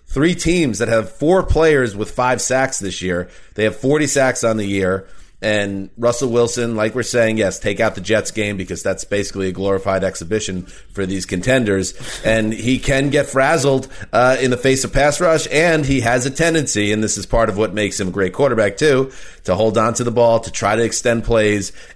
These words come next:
And I don't know if that's gonna work with this Washington, uh, defense. So if they, if, if the Seahawks do have a comfortable win here, it's gonna be 'cause,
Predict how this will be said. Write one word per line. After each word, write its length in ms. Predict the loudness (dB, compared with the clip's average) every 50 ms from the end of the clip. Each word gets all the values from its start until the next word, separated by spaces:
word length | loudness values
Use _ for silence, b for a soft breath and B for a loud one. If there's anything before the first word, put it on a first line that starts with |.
| B -2
And 160 | -2 0 0
I 180 | 0 -2 2 2
don't 120 | 2 4
know 120 | 4 2
if 80 | 2 2
that's 220 | 2 0 0 0
gonna 180 | -2 0 0 0
work 380 | 2 2 4 4 4 2 2 0
with 160 | -2 0 0
this 160 | 0 0 2
Washington, 800 | 2 2 2 2 2 0 -4 -4 -2 -2 -2 -2 0 -2 -6 B B B B B B B
uh, 180 | 2 2 2 2
defense. 520 | 2 2 0 0 2 0 -2 -2 0 0
So 200 | 2 2 4 4
if 140 | 2 0 2
they, 160 | 2 0 0
if, 360 | 0 0 -2 -2 -2 -2 0 0
if 260 | 0 0 0 -2 -2
the 140 | -2 -2 -2
Seahawks 540 | 0 -2 -2 0 2 2 2 2 0 -2 -2
do 360 | 0 2 2 2 2 -2 B B B B B B -10 -10 -6 -2
have 160 | 0 0 0
a 40 | 0
comfortable 500 | 0 -2 -2 -2 0 0 0 2 2 2
win 160 | 2 2 2
here, 240 | 2 2 4 4 2 2
it's 200 | -2 -4 -6 -2
gonna 160 | -2 0 0
be 120 | 0 0
'cause, 380 | 2 2 2 2 2 -2 -6